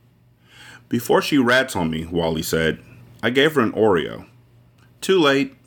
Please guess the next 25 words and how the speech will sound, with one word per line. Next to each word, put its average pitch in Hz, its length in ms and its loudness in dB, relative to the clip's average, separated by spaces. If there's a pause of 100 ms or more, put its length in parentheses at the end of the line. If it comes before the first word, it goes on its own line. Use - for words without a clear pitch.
(720)
"Mommy 147 380 2
thought 117 200 2
I 110 80 4
put 110 220 0
it 101 80 0
in 101 100 2
my 92 140 -2
shoe." 90 420 -2 (560)
"Getting 139 240 2
her 143 160 2
into 127 200 0
her 107 100 4
shoes 135 300 2
and 104 120 -4
coat 117 240 0
sooner 123 320 2
than 98 140 0
Monday 117 480 2
required 104 480 0
a 80 60 -2
bribe," 80 580 -2
Wally 80 320 -6
said. - 340 -6 (1000)
"What's - 220 2
fog?" 104 480 4